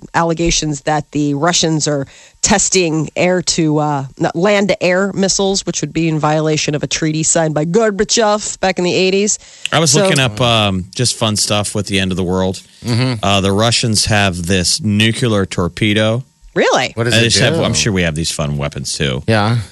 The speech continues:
Speaker 2: But they're like Cold War relics, but they still have them today.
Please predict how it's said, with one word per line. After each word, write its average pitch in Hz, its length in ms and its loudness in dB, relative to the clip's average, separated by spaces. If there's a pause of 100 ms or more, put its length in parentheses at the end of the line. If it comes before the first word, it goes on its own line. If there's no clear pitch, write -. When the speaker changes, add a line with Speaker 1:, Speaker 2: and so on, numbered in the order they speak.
(120)
Speaker 2:
But 92 180 -4
they're 92 140 -2
like 82 180 -4
Cold 117 260 -2
War 104 160 0
relics, 95 400 0
but - 160 -8
they 92 100 -4
still 92 260 0
have 87 160 0
them 85 80 -8
today. 82 560 -4